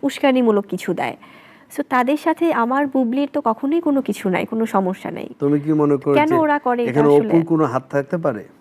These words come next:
Speaker 1: এটা আসলে আমি কোনো মন্তব্য করতে চাই না, কিন্তু আমার কাছে মনে হয় যেহেতু ওদের সাথে আমার ব্যক্তি কোনো সমস্যা নেই, এবং আপনি যেটা বললেন যে শরীফুল রাজের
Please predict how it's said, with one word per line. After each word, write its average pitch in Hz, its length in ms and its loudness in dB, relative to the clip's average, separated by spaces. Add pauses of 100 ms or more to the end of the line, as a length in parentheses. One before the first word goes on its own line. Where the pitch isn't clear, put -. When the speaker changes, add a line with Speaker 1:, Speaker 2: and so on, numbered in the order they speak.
(100)
Speaker 1:
এটা 427 200 0
আসলে 320 320 0
আমি 247 220 -2
কোনো 240 200 -2
মন্তব্য 208 420 -4
করতে - 280 -8
চাই - 220 -6
না, - 160 -8
কিন্তু 254 260 -2
আমার 254 160 -2
কাছে 285 240 -2
মনে 277 180 2
হয় 302 120 4
যেহেতু 269 280 2
ওদের 254 220 2
সাথে 320 280 -2
আমার 294 180 0
ব্যক্তি 220 320 0
কোনো 320 200 0
সমস্যা 226 440 -2
নেই, 190 220 -6 (180)
এবং 262 240 -2
আপনি 269 240 -2
যেটা 294 200 0
বললেন 277 400 2
যে 269 120 -4
শরীফুল 254 400 0
রাজের 247 240 2